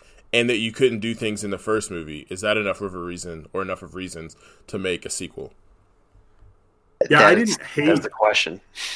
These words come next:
Speaker 2: I didn't dis-, I didn't dislike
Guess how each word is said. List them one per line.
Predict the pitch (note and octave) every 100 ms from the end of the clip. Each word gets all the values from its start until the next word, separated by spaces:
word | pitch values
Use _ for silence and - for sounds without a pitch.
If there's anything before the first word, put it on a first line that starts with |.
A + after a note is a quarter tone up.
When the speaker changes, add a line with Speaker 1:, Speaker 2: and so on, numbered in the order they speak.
| - - _ _ _ - - -
Speaker 2:
I | C#3
didn't | F#3+ G3 D3 C3+ -
dis-, | B2 - -
I | B2 D3
didn't | F3 A#2+
dislike | A2+ A#2 - G#2 G#2+ G#2+ - - - -